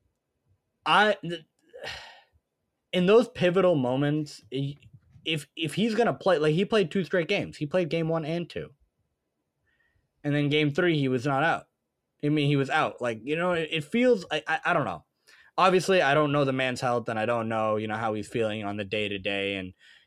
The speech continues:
you know, things can change after, you know, a couple, after a game, and, you know, you feel differently. But the optics of it,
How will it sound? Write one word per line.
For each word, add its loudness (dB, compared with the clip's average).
you -12
know, -4
things -4
can -6
change -4
after, -4
you -12
know, -6
a -6
couple, -6
after -4
a -6
game, -6
and, -10
you -10
know, -8
you -6
feel -2
differently. -8
But 0
the -4
optics 2
of 2
it, 0